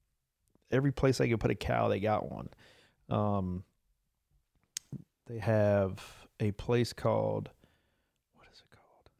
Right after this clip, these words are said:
I don't know what it's called. Um, it's like Mars Cheese Castle or some shit like that. But they have so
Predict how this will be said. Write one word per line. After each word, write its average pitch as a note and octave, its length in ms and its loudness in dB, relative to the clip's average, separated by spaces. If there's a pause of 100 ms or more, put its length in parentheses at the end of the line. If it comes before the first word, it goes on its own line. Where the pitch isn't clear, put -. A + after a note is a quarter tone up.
(120)
I A2 40 0
don't G2 140 -2
know F#2+ 80 -2
what F#2 100 -4
it's E2+ 100 -8
called. G#2 400 -6 (340)
Um, G2+ 500 -2 (600)
it's - 140 -20
like - 200 -10
Mars F#2+ 560 -2
Cheese A2 400 -2
Castle G2+ 440 -6
or G2+ 80 -6
some G#2+ 200 -4
shit - 220 -4
like - 180 -6
that. G#2 280 0
But A2+ 80 0
they A#2 80 4
have A2 380 2 (320)
so - 460 4